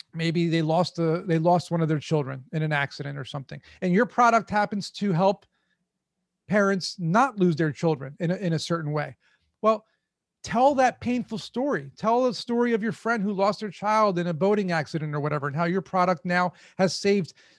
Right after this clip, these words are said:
ninety-five thousand kids a year because of this. Make them feel it, you know, and by making them feel it and taking a, stop, you know, going with the bullet points and more about the story, then you'll drag them into your,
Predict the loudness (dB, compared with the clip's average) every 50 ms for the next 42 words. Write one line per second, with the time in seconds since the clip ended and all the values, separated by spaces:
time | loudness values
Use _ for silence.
0 | _ -4 0 2 2 4 4 2 0 2 2 0 0 2 2 2 2 2 2 -2
1 | -4 -2 -2 -2 0 -2 -2 0 2 2 2 2 0 -2 -2 -2 -2 -2 -2 -4
2 | -6 -8 -10 _ _ _ _ _ _ -2 0 0 0 0 -2 -4 -4 -4 -6 -8
3 | -6 -4 0 2 2 2 2 -2 -6 -10 -6 -4 -2 0 0 0 -2 -2 -2 -2
4 | -2 -2 -4 -6 -4 -2 0 0 0 0 -2 -4 -4 -4 -4 -4 -6 -6 -4 -2
5 | -2 -2 -2 -2 -6 -6 -6 -6 -8 -6 -4 -4 -4 -4 -4 -6 -12 _ _ -20
6 | -8 -4 -4 -4 -4 -6 -10 _ -8 -4 -2 0 0 0 -2 -2 0 0 0 0
7 | -2 -2 -2 0 0 2 2 0 0 -2 -4 -4 -2 -2 -2 -2 0 0 2 2
8 | 2 2 2 0 0 -2 -10 -10 -6 -2 -2 0 -2 -2 _ _ -20 _ _ _
9 | _ _ _ _ -2 2 4 4 4 4 2 2 0 0 -4 -8 -6 -2 0 2
10 | 4 4 2 2 0 0 0 0 0 -2 -2 -2 -2 -2 -2 -2 -4 -6